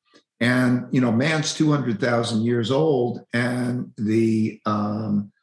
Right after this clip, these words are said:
the earth is about three point nine billion, and they estimate,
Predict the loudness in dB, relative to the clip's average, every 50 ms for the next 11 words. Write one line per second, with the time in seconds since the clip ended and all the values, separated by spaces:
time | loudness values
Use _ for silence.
0 | _ _ _ _ 0 2 2 4 4 2 2 0 0 0 0 2 4 4 2 2
1 | 0 -2 -4 -4 -2 -2 -2 0 -2 -2 -4 -4 -2 0 0 0 0 0 -2 -2
2 | -2 -2 0 0 0 2 0 0 0 -2 -2 0 0 0 0 0 0 0 0 0
3 | -2 -4 -4 -2 0 0 0 -2 -2 -2 -2 -2 -2 -2 -2 -4 -8 -10